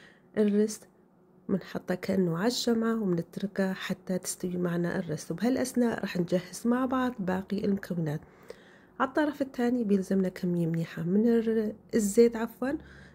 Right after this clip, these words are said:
الزيت يكون حامي والنار يكون وسط. أول شي رح نقلي الزبيب. طبعًا هالمكونات اختياري، يعني أي مكون مو متوفر عندك ممكن تستغني عنه. والزبيب ما بياخد وقت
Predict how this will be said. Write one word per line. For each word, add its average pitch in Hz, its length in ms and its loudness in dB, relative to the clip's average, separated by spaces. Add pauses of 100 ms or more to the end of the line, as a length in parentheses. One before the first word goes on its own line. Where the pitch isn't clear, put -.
الزيت 240 360 4
يكون 247 320 0
حامي 226 580 -2 (120)
والنار 214 440 4
يكون 214 300 2
وسط. 165 300 -2 (260)
أول 277 260 4
شي 247 240 2
رح 208 200 -2
نقلي 196 480 2 (320)
الزبيب. 170 440 0 (360)
طبعًا 170 320 0 (460)
هالمكونات 214 800 2 (240)
اختياري، 180 540 0
يعني 202 340 0
أي 240 100 4
مكون 196 380 0
مو 233 140 2
متوفر 247 420 0
عندك 254 300 0
ممكن 208 300 0
تستغني 190 460 -4
عنه. 151 280 -2 (880)
والزبيب 247 640 2
ما 202 120 4
بياخد 214 460 2
وقت 208 180 0